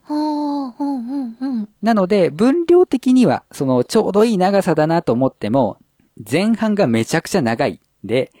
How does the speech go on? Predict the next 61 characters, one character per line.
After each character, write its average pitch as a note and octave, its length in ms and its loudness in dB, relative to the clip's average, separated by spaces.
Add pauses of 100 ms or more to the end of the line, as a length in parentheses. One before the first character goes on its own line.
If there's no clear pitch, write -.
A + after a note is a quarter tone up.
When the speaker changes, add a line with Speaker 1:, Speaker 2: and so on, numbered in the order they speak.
(220)
Speaker 2:
残 A2+ 320 0
り E3 160 -4
二 A#2 140 -2
小 F3+ 240 2
節 - 340 -4
を F#2 240 -2
一 - 260 -2
文 G#3+ 140 2
字 A#2+ 120 -8
で G2 120 -4
埋 G#2+ 100 0
め A#2+ 120 2
な B2 120 -2
き - 80 -8
ゃ F2+ 60 -4
い F#2 80 -10
け A#2+ 120 -2
な A#2+ 120 0
い A#2 40 0
み C#3+ 120 0
た E3 80 -2
い D#3+ 40 -4
な D#3+ 80 0
こ - 120 -10
と F#3+ 100 2
に F3 80 0
な G#3+ 140 2
る G#3 80 0
と、 C4 260 0 (340)
Speaker 1:
う F#4+ 60 -6
ん、 C4+ 260 -6
う C4+ 100 -4
ん。 B3+ 40 -4
Speaker 2:
大 D#3 160 0
変 C3 160 -4
な G#2+ 120 -2
ん F#2+ 40 -6
で D#2 80 -8
す - 100 -18
よ G#2 80 -6
ね。 G3+ 200 -4 (500)
Speaker 1:
う - 20 -8
ー F#4 1120 -4
ん。 - 20 -4
Speaker 2:
で、 G4+ 220 0
で D4 140 0
き C4+ 240 0
な C4 160 2
く B3 180 -2
は A#3 180 2
な A#3 140 2
い A3 140 2
ん G#3 100 2
だ G3+ 160 0
け G#3+ 160 0
ど、 A#3+ 280 0 (240)
や F3+ 120 0
っ - 60 -6
ぱ A#3+ 100 0
り G#3 80 -4
こ F2+ 500 -4